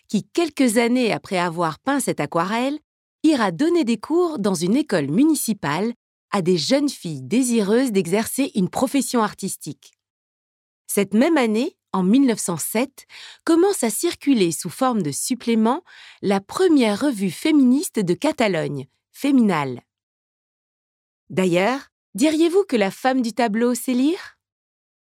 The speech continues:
À l'aube du vingtième siècle, un nombre croissant de jeunes filles franchit les portes des lycées, instituts et universités. Des professions qualifiées comme celle d'institutrice,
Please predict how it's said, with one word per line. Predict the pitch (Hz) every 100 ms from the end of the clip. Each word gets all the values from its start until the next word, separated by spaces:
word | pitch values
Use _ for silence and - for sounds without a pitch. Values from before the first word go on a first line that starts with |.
| _ _ _ _ _ _ _ _ _
À | 247
l'aube | 262 330 302
du | 170 175
vingtième | 156 196 226 214
siècle, | 202 - 285 - - _ - - -
un | 302
nombre | 311 339 185 160
croissant | - - 320 302 - -
de | 240 170
jeunes | 151 175 269
filles | 247 - 240 294 330 - -
franchit | - - 311 294 - 311
les | 208
portes | - 214 214 -
des | 143 160
lycées, | 185 190 - 233 285 _ _
instituts | 262 269 - 233 - 226 311 _
et | 220
universités. | 240 247 208 196 - 202 - 139 139 _ _ _ _ _ _ _ _ _ 196
Des | 247
professions | 277 - 370 320 - 262 220
qualifiées | 202 220 226 - - 311 359
comme | - 165
celle | - 180 165 151
d'institutrice, | 170 165 - - 196 - 277 320 -